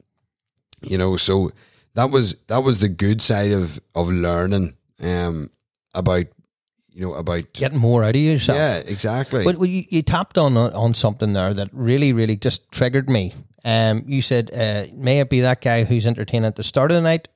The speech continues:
Speaker 2: or the end of the night." And this is where I have, uh, a, a, it's not a problem, but I have, uh, I don't agree with, right? It's a,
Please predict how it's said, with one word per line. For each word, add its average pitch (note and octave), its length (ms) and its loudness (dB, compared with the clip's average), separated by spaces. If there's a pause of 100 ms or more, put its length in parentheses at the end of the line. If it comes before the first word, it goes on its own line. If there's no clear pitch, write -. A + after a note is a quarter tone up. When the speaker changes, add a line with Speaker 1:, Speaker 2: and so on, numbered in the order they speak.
(160)
Speaker 2:
or A2+ 80 -2
the A#2 160 2
end C3+ 160 2
of D3 80 -2
the C3+ 100 0
night." F#2+ 220 -4
And A#2+ 180 -4
this E3+ 180 0
is F3 140 -4
where A#2+ 320 2 (640)
I A#2 120 2 (100)
have, A2 320 2
uh, F#2+ 300 0 (1300)
a, A#2 180 -2
a, C#3 220 0
it's F3 140 0
not B3+ 120 2
a C#4+ 60 2
problem, B2 560 2
but A#2 160 0
I A2+ 220 -2
have, C3+ 500 -2 (340)
uh, G#2 380 -6
I A2 80 -8
don't D#3 180 0
agree G#2 300 -2
with, - 120 -10 (120)
right? F#2 160 -8
It's - 240 -8
a, G2+ 240 0